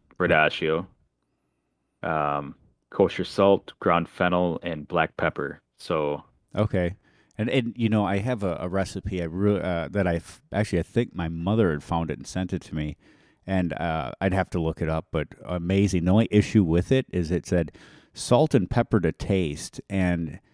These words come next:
Speaker 2: crazy enough on, on how accurate you have to be with it for that sauce to actually come together.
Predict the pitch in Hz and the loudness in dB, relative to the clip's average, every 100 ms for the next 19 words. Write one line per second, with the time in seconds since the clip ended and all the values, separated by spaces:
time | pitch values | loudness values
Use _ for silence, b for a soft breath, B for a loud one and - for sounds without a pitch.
0 | _ _ _ - 135 123 113 95 95 101 | _ _ _ 2 4 6 6 6 6 6
1 | - 90 87 - 95 - 123 135 - 107 | 4 0 0 -2 -6 2 6 6 6 4
2 | - 110 92 98 107 98 - 92 - 95 | 2 0 -2 2 2 2 0 -2 2 2
3 | 85 90 101 90 - - 101 92 82 - | 4 4 4 0 -4 -4 -2 0 -2 -2
4 | 95 92 92 - 76 90 - 87 - 98 | 2 4 2 -2 -4 -2 -4 -6 -2 -2
5 | 85 78 87 82 73 | -2 -2 -2 -2 -4